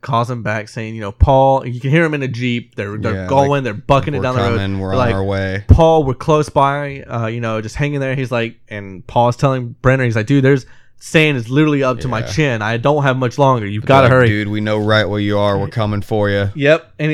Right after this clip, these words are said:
Speaker 1: and he gets a, another phone call, and Paul's like, "Look, that's my wife calling. I've gotta answer it." And Dan is, like, yelling at him, "Do not hang up the phone. Do not hang up the phone." And Paul's like, "I gotta answer. It's my wife."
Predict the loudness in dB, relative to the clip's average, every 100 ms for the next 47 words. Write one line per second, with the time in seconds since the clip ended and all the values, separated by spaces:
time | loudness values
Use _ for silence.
0 | -2 -2 0 -2 -8 -18 _ _ -2 -2
1 | -2 -4 -8 -14 -20 -20 -4 -2 -2 -4
2 | -4 -6 -4 -6 -4 -6 -12 _ -12 -2
3 | 2 4 2 2 2 2 0 2 2 4
4 | 2 0 -6 -6 -2 2 2 2 -4 -6
5 | -8 -6 -4 -2 -2 -4 -4 -4 -8 -20
6 | -20 -2 2 4 2 -4 2 4 6 4
7 | 4 0 0 4 4 4 0 -10 _ _
8 | 0 2 4 2 0 2 2 2 2 0
9 | 0 -2 2 2 2 -2 -6 -4 -4 2
10 | 2 2